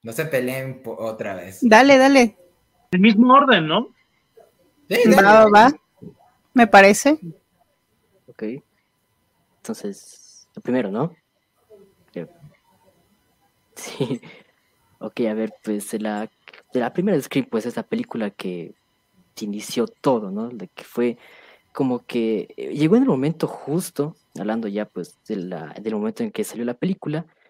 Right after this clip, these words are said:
Speaker 4: cuando, pues, los slasher ya se estaban agotando, cuando ya había como mil secuelas de Freddy Krueger, que ya cada vez tenían menos sentido, igual de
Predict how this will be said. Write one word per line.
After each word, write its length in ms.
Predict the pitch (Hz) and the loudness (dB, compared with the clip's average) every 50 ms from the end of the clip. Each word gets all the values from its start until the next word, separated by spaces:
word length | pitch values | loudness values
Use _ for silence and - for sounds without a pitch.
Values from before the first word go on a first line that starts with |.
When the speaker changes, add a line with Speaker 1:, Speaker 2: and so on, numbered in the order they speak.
| _ _ _ _ _ _ _ | _ _ _ _ _ _ _
Speaker 4:
cuando, 440 | - 156 156 160 165 156 160 156 - | 0 0 0 0 -2 -4 -6 -8 -6
pues, 220 | - 113 110 - | -8 -8 -6 -6
los 140 | 107 104 - | -8 -10 -10
slasher 460 | - 101 - 113 113 117 - - 101 | -10 -12 -8 -6 -6 -6 -6 -10 -10
ya 100 | 98 98 | -10 -10
se 120 | - - 104 | -10 -10 -14
estaban 360 | - - 104 98 98 92 87 | -10 -10 -10 -8 -8 -10 -10
agotando, 600 | 87 87 87 92 - _ - 92 82 73 73 80 | -10 -12 -14 -16 -12 _ -10 -8 -8 -10 -12 -14
cuando 220 | - 117 135 147 | -12 -10 -10 -6
ya 140 | 151 160 156 | -4 -4 -4
había 300 | 151 156 151 147 143 131 | -2 0 0 -2 -2 -4
como 240 | - 104 104 104 107 | -8 -10 -10 -8 -6
mil 280 | 110 117 127 135 127 123 | -6 -2 -2 -2 -2 -4
secuelas 440 | - - 107 - - 120 117 110 110 | -6 -10 -10 -8 -6 -6 -6 -6 -10
de 80 | 104 | -12
Freddy 280 | - - 123 117 120 117 | -12 -12 -10 -10 -10 -10
Krueger, 440 | - - 143 139 127 123 117 - - | -6 -4 -2 -2 -2 -2 -6 -8 -10
que 200 | - - 95 95 | -14 -12 -10 -8
ya 200 | 101 104 107 104 | -6 -8 -8 -10
cada 200 | - 107 104 107 | -10 -10 -10 -10
vez 140 | 107 - | -10 -10
tenían 260 | - 113 107 104 104 101 | -8 -8 -6 -6 -6 -6
menos 220 | - - 95 - | -6 -6 -8 -8
sentido, 600 | - 104 107 107 - - 135 135 131 123 117 107 | -10 -10 -10 -10 -6 -4 -2 -2 -2 -2 -4 -8
igual 280 | 98 87 98 101 98 90 | -8 -10 -10 -12 -12 -12
de 380 | 90 85 85 80 78 85 - | -14 -14 -14 -14 -14 -16 -20